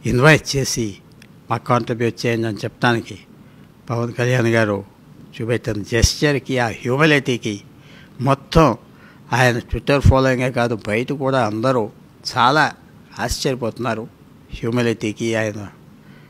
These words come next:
జనరాసిటీకి. నా వరకు నేను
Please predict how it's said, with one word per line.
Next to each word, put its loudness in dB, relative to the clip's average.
జనరాసిటీకి. 2
నా 8
వరకు 0
నేను -4